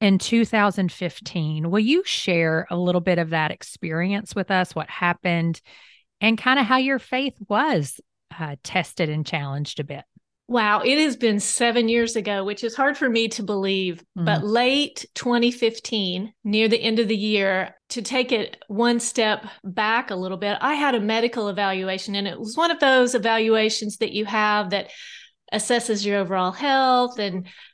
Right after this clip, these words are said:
Speaker 2: they a-, they take your blood pressure and all, you know, they take blood, do all the tests, and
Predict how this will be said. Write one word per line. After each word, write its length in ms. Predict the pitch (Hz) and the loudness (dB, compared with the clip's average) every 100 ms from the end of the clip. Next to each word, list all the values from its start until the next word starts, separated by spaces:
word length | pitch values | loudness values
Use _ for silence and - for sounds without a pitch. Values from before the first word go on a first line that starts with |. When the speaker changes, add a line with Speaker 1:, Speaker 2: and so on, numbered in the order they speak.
| _ | _
Speaker 2:
they 220 | 190 226 | 0 0
a-, 220 | - 220 202 | 2 2 2
they 120 | 220 | 0
take 240 | 220 202 | 0 -4
your 80 | 196 | -4
blood 300 | 175 269 254 | 0 0 0
pressure 460 | - 247 240 247 226 | 0 0 2 0 0
and 160 | 202 - | -2 0
all, 600 | 247 254 247 247 247 196 - | 2 4 2 0 -4 -18 -12
you 140 | 208 | -6
know, 140 | 208 202 | -2 0
they 100 | 208 | -2
take 260 | 233 180 | -2 -6
blood, 460 | 185 262 254 247 233 | -2 2 4 4 2
do 160 | 196 202 | 0 0
all 160 | 202 | 0
the 80 | 196 | -2
tests, 560 | 196 247 233 233 226 220 | -4 -2 0 0 -2 -4
and 240 | 190 | -4